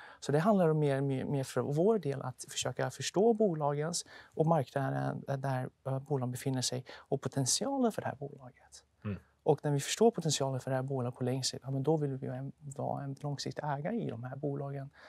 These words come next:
Speaker 1: när de fortfarande då har den här tillväxtpotentialen framöver.
Speaker 2: Men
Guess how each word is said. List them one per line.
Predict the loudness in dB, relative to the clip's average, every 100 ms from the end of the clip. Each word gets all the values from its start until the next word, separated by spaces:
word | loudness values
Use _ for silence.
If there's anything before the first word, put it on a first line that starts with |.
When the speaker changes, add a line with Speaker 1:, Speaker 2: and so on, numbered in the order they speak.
| -6
Speaker 1:
när | 0
de | 0
fortfarande | 0 -4 -2 -2 -2 -2 -2
då | -2 -6 -12 -18 -18 0
har | 2 2 0
den | -4
här | -2 -2 -4 -10 -20 -14
tillväxtpotentialen | 0 0 2 -4 -6 -4 -6 -8 -8
framöver. | -6 -4 -2 -4 -10 -20 _ -20 -10
Speaker 2:
Men | -2